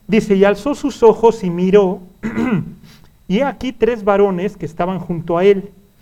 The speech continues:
Y cuando los vio, salió corriendo de la puerta de su tienda a recibirlos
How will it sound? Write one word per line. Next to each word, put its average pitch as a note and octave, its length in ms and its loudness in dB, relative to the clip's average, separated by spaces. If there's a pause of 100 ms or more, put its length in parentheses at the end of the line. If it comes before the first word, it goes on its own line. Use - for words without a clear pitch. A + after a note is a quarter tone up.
(300)
Y F#3 100 0
cuando F#3 340 2
los F#3 260 2
vio, A#3 420 0
salió F3+ 440 -2
corriendo G3+ 680 -2
de F3+ 140 0
la A#3+ 160 -4
puerta G3 400 -4
de F3+ 120 -2
su G3 180 -10
tienda F3 480 -6
a C#3+ 80 -20
recibirlos F#3 840 -6